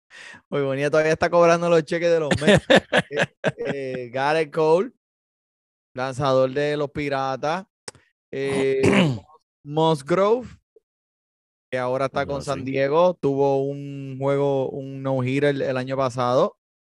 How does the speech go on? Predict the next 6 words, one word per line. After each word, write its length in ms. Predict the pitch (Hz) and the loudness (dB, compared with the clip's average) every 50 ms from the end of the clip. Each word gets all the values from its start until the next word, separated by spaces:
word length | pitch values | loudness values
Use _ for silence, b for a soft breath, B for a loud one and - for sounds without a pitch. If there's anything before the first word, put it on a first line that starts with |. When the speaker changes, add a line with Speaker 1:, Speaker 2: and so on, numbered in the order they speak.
| _ - | _ -12
Speaker 1:
lanzador 840 | - 101 98 98 98 95 101 98 95 95 95 95 95 98 101 104 104 | -10 -8 -8 -8 -8 -6 -4 -2 0 0 0 0 0 -2 -2 -2 -2
de 120 | 101 117 117 | -2 0 0
los 140 | 120 117 | 0 0
Piratas. 760 | - - 143 139 135 131 127 127 127 123 120 139 156 190 202 180 _ _ _ b b b b b b b b b | 2 2 2 4 4 2 2 2 0 0 -2 -2 -2 -2 -4 -8 _ _ _ b b b b b b b b b
Eh, 240 | - 135 139 143 - _ | -2 -2 -2 -2 -2 _
¿sabes? 340 | - 180 175 165 156 139 - | -4 -2 0 0 0 -2 -6